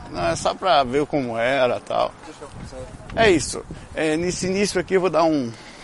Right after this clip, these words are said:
uma deixa. Eu já separei algumas perguntas, eu tô numa excursão de ônibus, aí eu preciso ir em frente e vou gravando aqui, aos pouquinhos.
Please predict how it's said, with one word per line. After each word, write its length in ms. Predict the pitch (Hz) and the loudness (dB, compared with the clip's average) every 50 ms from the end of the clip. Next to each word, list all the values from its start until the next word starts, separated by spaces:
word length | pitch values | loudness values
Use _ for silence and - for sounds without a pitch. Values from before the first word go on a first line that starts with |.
| - - | -14 -8
uma 160 | - 143 127 131 | -4 -2 -2 2
deixa. 440 | 131 151 175 180 175 - 190 180 175 - - - - - - - - - | 2 4 2 2 2 0 -2 -2 -2 -8 -14 -16 -16 -16 -16 -16 -2 2
Eu 80 | 143 | 2
já 80 | 151 151 | 2 2
separei 440 | 131 165 156 - - 151 143 143 151 | 2 -2 -2 0 0 0 0 2 0
algumas 260 | 143 143 147 139 - | 0 0 -2 -4 -4
perguntas, 600 | - 139 120 123 127 147 165 156 - 156 143 143 | -4 -4 -4 -2 -2 -2 -2 -2 -4 -6 -4 -4
eu 140 | 147 139 131 - - - - - - - - - - | -4 -6 -6 -8 -14 -16 -16 -18 -18 -18 -18 -8 -4
tô 100 | 156 160 | -2 0
numa 100 | 160 156 | 0 -2
excursão 580 | 143 - - 151 147 - - - 160 160 151 | -2 -4 -4 -4 -4 -4 0 2 2 2 2
de 120 | 147 139 135 | 0 0 0
ônibus, 400 | 131 139 151 165 165 135 135 135 | 0 0 0 0 0 -2 -2 0
aí 120 | 123 139 | 0 0
eu 80 | 143 131 | 0 -2
preciso 440 | - - - 151 143 139 143 131 131 - - - - - - - - - - - - - - - - - - - - - - - - | -4 -8 -6 -4 -4 -4 -4 -8 -10 -14 -20 -20 -20 -20 -20 -20 -20 -20 -20 -20 -20 -20 -20 -20 -20 -18 -16 -16 -16 -16 -20 -10 -4
ir 160 | 139 156 165 | -2 0 0
em 60 | 165 | -2
frente 640 | - - - 160 165 165 196 196 - - 208 190 190 - - - - - - - - - - | -4 -2 0 2 2 2 2 2 0 -2 -4 -6 -6 -8 -14 -20 -20 -20 -20 -20 -18 -10 -8
e 60 | 147 | -4
vou 180 | 147 165 180 | 0 2 2
gravando 500 | 175 185 190 180 156 131 131 135 131 123 | 4 6 6 6 6 4 2 -2 -2 -2
aqui, 300 | 120 107 - 113 101 90 | -4 -6 -8 -12 -10 -8
aos 180 | 113 123 123 - | -8 -8 -8 -8
pouquinhos. 420 | - 139 131 - - 107 107 - | -8 -8 -8 -6 -8 -10 -10 -12